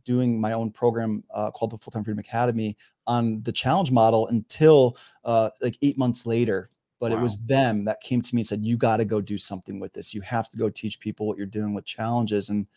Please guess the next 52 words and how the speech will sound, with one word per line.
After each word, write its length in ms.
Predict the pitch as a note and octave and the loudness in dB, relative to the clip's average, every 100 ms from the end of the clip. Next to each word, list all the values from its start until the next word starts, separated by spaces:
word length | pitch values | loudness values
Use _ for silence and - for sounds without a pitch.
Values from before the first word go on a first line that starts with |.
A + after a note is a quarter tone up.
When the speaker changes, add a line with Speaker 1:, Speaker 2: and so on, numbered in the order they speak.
| _ _ - _ - | _ _ -20 _ 4
Speaker 1:
I 80 | C#3+ | 8
don't 100 | D#3 | 8
think 120 | D3+ | 10
I 20 | |
would 80 | D3 | 10
have 120 | B2+ | 8
done 180 | C3 C3 | 6 6
that 100 | B2 | 6
if 80 | B2 | 4
I 40 | |
didn't 120 | B2 A#2+ | 2 2
have 120 | A#2 | 0
the 80 | A2 | 2
right 200 | A2+ - | 0 0
people 360 | A#2 A2 G#2+ | -2 0 0
in 60 | G#2+ | 2
the 60 | |
right 220 | G#2 G#2+ G#2 | 0 -2 -2
room 240 | G#2+ G#2 | -6 -6
telling 360 | - A2 A2 G#2 | -4 -4 -2 -2
me 300 | G#2 G2+ - | -4 -6 -8
that 240 | A2+ F#2+ - _ _ _ | -2 0 0 _ _ _
they 120 | B2 | -2
believe 400 | A2 A2+ A2 G#2 | 0 -2 -2 -4
in 100 | G#2+ | -4
what 120 | G#2 G2+ | -4 -4
I'm 140 | G2 | -4
doing 300 | G2 G#2 G2 | -4 -6 -6
and 80 | F#2+ | -6
I 60 | |
should 180 | G2 - | -6 -6
go 120 | F#2+ | -8
do 160 | G2 G2 | -8 -6
this. 400 | G2 - - - _ _ _ _ _ - - - - _ _ | -6 -6 -6 -8 _ _ _ _ _ -20 -20 -20 -20 _ _
Speaker 2:
Did, 280 | D#3 D3 C3 | 0 0 0
did 200 | D3+ B2+ | 0 0
you, 140 | D#3 C#3+ | -2 0
when 200 | C#3+ D3 | 0 2
you 100 | D3 | 2
were 180 | C#3+ C3+ | 4 4
waiting 560 | C3+ D#3+ F3 E3+ C#3+ | 8 10 10 8 4
tables 640 | - C#3+ C3+ B2+ B2+ A#2+ | 4 6 8 6 4 4
and 180 | B2 B2 | 2 2
working 380 | B2+ C3+ C#3+ B2+ | 4 4 2 0
eighty 400 | B2+ C3 C3 B2+ | 2 2 4 4
hours 380 | B2+ B2+ B2 A2+ | 6 4 2 0
a 60 | |
week 500 | A#2 A#2+ B2 B2 A#2 | 0 2 2 2 -2
and, 380 | B2+ A2 A2 G#2+ - - _ _ | -4 -4 -6 -10 -14 -20 _ _
and 340 | - G#2+ G#2+ G#2 | -8 -6 -4 0
pulling 380 | C3 B2+ A#2+ | 2 0 -2
in, 320 | A#2+ A#2+ A#2+ | -4 -6 -6